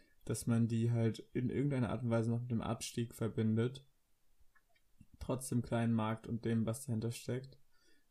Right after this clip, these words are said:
Ähm, und, ähm, natürlich hat Dortmund den Anspruch eigentlich gegen, ähm,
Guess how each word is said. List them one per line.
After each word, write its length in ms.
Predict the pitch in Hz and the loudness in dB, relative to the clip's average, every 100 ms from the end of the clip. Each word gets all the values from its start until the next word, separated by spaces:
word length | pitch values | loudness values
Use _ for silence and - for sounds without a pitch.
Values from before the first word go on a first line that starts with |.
| - - | -16 -2
Ähm, 580 | 120 117 113 113 113 - - | 2 4 4 2 0 -6 -6
und, 540 | 120 117 113 113 110 - - - 120 | 0 2 4 4 2 0 -12 -6 -2
ähm, 460 | 117 113 110 117 - - - | 2 2 2 0 -6 -16 -6
natürlich 340 | 120 135 123 | -2 0 2
hat 140 | 123 117 | 2 2
Dortmund 320 | 110 120 117 | 2 0 0
den 100 | 110 | -2
Anspruch 540 | 113 117 - 117 - | -2 -2 -4 -8 -8
eigentlich 680 | - 117 117 113 110 113 - _ - - - - - | -6 -2 -2 0 0 0 -4 _ -20 -20 -20 -20 -14
gegen, 640 | - 117 113 113 110 110 - | 0 2 4 4 4 4 2
ähm, 500 | 113 113 113 110 113 | 0 2 4 2 0